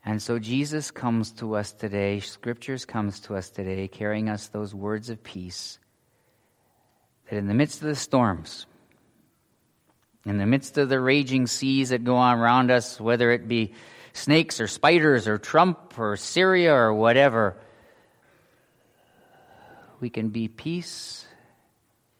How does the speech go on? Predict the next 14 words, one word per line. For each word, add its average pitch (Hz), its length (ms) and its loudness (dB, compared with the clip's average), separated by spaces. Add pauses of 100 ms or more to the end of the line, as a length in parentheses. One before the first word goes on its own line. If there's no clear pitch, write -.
(1120)
at - 200 -10
calm 104 480 -2 (1000)
because 104 380 -10
we 110 180 -6
are 107 120 -4
safe - 680 -8 (1080)
in 90 220 -10
God's 98 480 -6
hand. 78 380 -18 (2000)
Peace 120 280 -10
be 135 140 -14
with 139 240 -12
you. 101 220 -14 (1400)
Amen. 95 480 -6